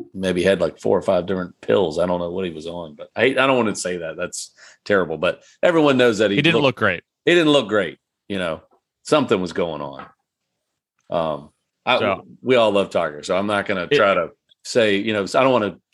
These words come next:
Speaker 1: you know, spin anything, but he definitely didn't look great on that interview. And then the next day, uh, unfortunately, he got in, in that accident. So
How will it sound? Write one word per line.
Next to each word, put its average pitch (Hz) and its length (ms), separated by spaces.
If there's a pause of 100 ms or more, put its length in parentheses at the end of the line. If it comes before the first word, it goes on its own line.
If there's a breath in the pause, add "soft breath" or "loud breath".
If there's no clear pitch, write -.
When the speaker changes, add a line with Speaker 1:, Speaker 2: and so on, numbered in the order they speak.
(220)
Speaker 1:
you 123 100
know, 82 80
spin 113 360
anything, 95 400
but 95 180 (240 loud breath)
he 123 80
definitely 143 300
didn't 123 200
look 117 140
great 104 260
on 98 100
that 98 140
interview. 90 420
And 90 120
then 92 80
the 92 80
next 95 300
day, 90 420
uh, 90 220
unfortunately, 92 580
he 85 80
got 85 240
in, 82 180
in 87 120
that 82 160
accident. 85 460
So 80 200